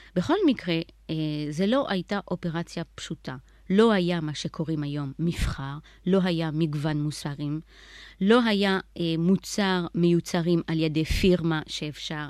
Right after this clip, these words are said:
אה, לזהות אותה. אה, כל הדוגמאות האלה פשוט באות כדי להמחיש את זה שפעולות שאנחנו מתייחסים אליהן היום כטבעיות, אה, הם למעשה תוצאה, אה, כמעט הייתי אומרת של המאה העשרים או לפחות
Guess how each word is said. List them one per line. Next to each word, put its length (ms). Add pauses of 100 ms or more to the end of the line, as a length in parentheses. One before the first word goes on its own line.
אה, 200
לזהות 600
אותה. 280 (1300)
אה, 200 (240)
כל 200
הדוגמאות 480
האלה 260
פשוט 440
באות 360
כדי 320
להמחיש 640 (100)
את 100
זה 180
שפעולות 640
שאנחנו 360
מתייחסים 600
אליהן 300
היום 340
כטבעיות, 800 (120)
אה, 160
הם 200
למעשה 460
תוצאה, 540 (540)
אה, 180 (460)
כמעט 320
הייתי 220
אומרת 260
של 160
המאה 240
העשרים 400
או 160
לפחות 480